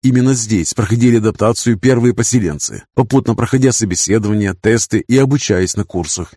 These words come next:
или готовясь к поступлению на подготовительное отделение. «Пропускная способность сейчас пятьдесят тысяч человек в год», гордо заявил Зборовский, оглядывая свои владения. «Мы делаем упор на бездетную молодёжь. Они почти все поголовные идут на подготовительные.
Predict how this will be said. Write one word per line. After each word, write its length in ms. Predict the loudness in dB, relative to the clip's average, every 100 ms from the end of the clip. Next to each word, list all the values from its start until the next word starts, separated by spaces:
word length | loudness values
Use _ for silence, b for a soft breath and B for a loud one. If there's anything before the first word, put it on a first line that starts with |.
| -2
или 200 | 2 2
готовясь 480 | 2 2 2 0
к 60 | -2
поступлению 600 | -6 -4 -2 0 2 2
на 140 | 0
подготовительное 840 | 0 0 0 2 0 0 -2 -2 -2
отделение. 680 | -2 0 0 -2 -6 -14 -18 _ _ _
«Пропускная 640 | 0 0 0 -2 2 2
способность 640 | 2 0 2 2 4 2 2
сейчас 500 | 0 2 4 2 2
пятьдесят 600 | 0 0 2 2 2 2
тысяч 320 | 0 0 -2
человек 440 | 0 2 2 0
в 80 | 0
год», 280 | 0 0 0 -8 _
гордо 300 | 0 2 2
заявил 340 | 2 2 2
Зборовский, 600 | 0 -2 -4 -4 -10 -14 -6
оглядывая 500 | -2 2 2 0 -2
свои 220 | 0 0
владения. 580 | 2 0 0 -2 -6 -16 -20 _ -4
«Мы 240 | 2 4
делаем 360 | 4 6 6 4
упор 320 | 4 4 4
на 180 | 4 2
бездетную 720 | 2 0 2 2 2 2 4
молодёжь. 560 | 4 4 2 0 -4 -6
Они 320 | 0 4 4
почти 360 | 2 0 2 2
все 240 | 4 2
поголовные 640 | 2 4 4 6 4 2 2
идут 200 | 2 2
на 80 | 2
подготовительные. 960 | 2 2 2 2 2 2 2 0 -2